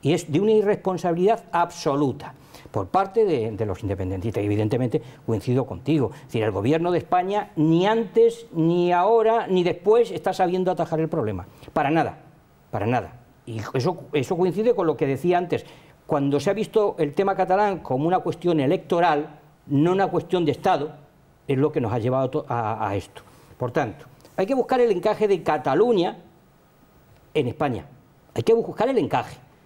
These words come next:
Eh, ¿cómo hay que buscarlo? No lo sé. Hay que sentarse a buscarlo. Pero no, desde luego, lo que no pasa,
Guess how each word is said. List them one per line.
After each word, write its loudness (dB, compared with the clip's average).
Eh, 0
¿cómo 0
hay 2
que 4
buscarlo? 2
No 0
lo -4
sé. -2
Hay -10
que 0
sentarse -2
a -6
buscarlo. -4
Pero 0
no, 2
desde 0
luego, 2
lo 2
que -4
no 0
pasa, -2